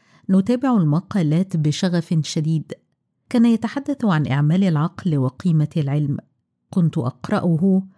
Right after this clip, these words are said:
وأشعر أن عقلي يتفتق عن مسارات جديدة، وتفتح أبواب لغرف محرمة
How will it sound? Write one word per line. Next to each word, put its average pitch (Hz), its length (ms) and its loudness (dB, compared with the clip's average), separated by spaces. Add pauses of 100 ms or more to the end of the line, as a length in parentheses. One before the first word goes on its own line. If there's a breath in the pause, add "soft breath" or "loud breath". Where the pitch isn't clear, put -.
(260 loud breath)
وأشعر 208 760 0
أن 165 240 2
عقلي 156 600 0
يتفتق 196 840 -4
عن 175 240 0
مسارات 165 600 -2
جديدة، 160 540 -2 (540)
وتفتح 233 540 -4
أبواب 180 520 0
لغرف 170 640 0
محرمة 170 880 0